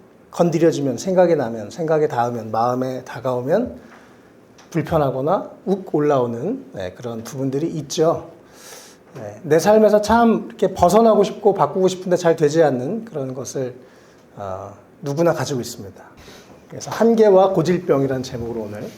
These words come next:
말씀을, 예, 준비했는데요. 아, 이 한계라는 말, 한자죠.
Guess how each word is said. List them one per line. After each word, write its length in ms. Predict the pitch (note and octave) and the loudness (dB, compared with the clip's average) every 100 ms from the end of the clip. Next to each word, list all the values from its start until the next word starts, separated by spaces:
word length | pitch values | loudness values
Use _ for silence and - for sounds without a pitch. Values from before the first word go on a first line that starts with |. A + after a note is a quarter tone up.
| - - | -20 -14
말씀을, 680 | A2+ A2+ - A#2 A2+ G#2 G2 - A#2+ | -12 -10 -10 -10 -10 -10 -14 -18 -20
예, 240 | G#2 F#2+ | -18 -18
준비했는데요. 840 | - - A2 A#2+ C#3+ B2 B2 F3 - - - - - - - - - - | -18 -18 -14 -10 -8 -6 -2 -4 -4 -14 -20 -20 -20 -20 -20 -20 -20 -18
아, 140 | G2+ G2+ G2+ - _ - - - - _ - D3 | -16 -16 -20 -20 _ -20 -20 -20 -20 _ -14 -10
이 60 | |
한계라는 800 | - - D#4+ D4 C#4 G3+ D#3+ D#3+ | -4 2 4 6 6 6 6 6
말, 240 | E3+ C3+ F3 | 4 4 4
한자죠. 800 | - C4 B3+ F#3+ D#3 G3 - | 2 4 4 4 6 4 2